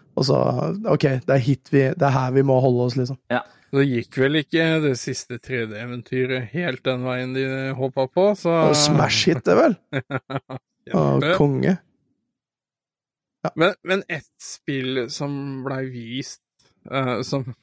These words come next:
Speaker 3: faktisk jeg ble litt ny-, nysgjerrig på, er Lies of P.
Speaker 2: Hva er det for noe?
Speaker 3: Det,
Speaker 1: Lies of
Speaker 3: eh, er
Speaker 1: P.
Speaker 3: tydeligvis et, eh, sånn tredjeperson, litt Bloodborne-aktig, som foregår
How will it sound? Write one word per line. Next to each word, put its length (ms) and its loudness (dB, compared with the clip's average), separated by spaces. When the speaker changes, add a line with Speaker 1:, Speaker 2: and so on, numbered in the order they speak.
Speaker 3:
faktisk 360 -6
jeg 140 4
ble 180 -2
litt 240 -12
ny-, 320 -6
nysgjerrig 480 -12
på, 220 -4
er 260 -6
Lies 600 -8
of 320 -16
P. 260 -16
Speaker 2:
Hva 180 0
er 60 4
det 80 0
for 80 0
noe? 100 -6
Speaker 3:
Det, 220 2
Speaker 1:
Lies 300 2
of 80 -2
Speaker 3:
eh, 320 -4
er 80 2
Speaker 1:
P. 160 -4
Speaker 3:
tydeligvis 1000 -4
et, 280 -10
eh, 1040 2
sånn 240 -10
tredjeperson, 1400 -8
litt 280 -12
Bloodborne-aktig, 1080 -6
som 200 -10
foregår 920 -10